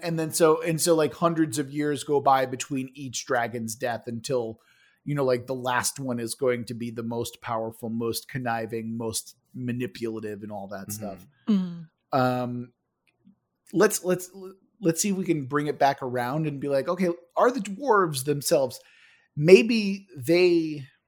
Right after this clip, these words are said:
Speaker 1: <sighs> I'm, I'm still trying to, like, connect some dots here for me that for some reason just aren't sitting right. I'm trying to figuring out why they're not sitting right and, like, what I can do to, like, make myself feel better about it.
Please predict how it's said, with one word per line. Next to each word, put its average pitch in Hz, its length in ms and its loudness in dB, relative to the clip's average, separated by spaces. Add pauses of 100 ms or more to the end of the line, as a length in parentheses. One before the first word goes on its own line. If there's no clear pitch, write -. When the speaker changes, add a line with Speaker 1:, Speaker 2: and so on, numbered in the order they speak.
(800)
Speaker 1:
<sighs> - 380 -14
I'm, 135 160 -12
I'm 151 100 -6
still 233 260 0
trying 208 380 0
to, 165 140 0
like, 131 320 -2
connect 143 340 -4
some 131 200 -4
dots 117 300 0
here 110 200 -6
for 110 140 -14
me 101 220 -8
that - 180 -4 (480)
for 196 160 6
some 285 220 4
reason 294 280 6
just 233 180 -2
aren't 226 160 2
sitting 214 360 2
right. 113 240 -4
I'm 120 120 -10
trying 180 300 -2
to 185 60 6
figuring 165 420 -2
out 135 160 -4
why 143 300 6
they're 165 120 4
not 143 220 -4
sitting 147 320 -2
right 196 240 -4 (460)
and, 151 140 -2
like, 139 180 0
what 139 200 0
I 139 80 2
can 139 180 -6
do 135 140 -4
to, 131 100 -6
like, 120 200 -4
make 120 220 -8
myself 113 420 -6
feel 117 220 -8
better 87 260 -8
about 80 300 -10
it. 80 160 -16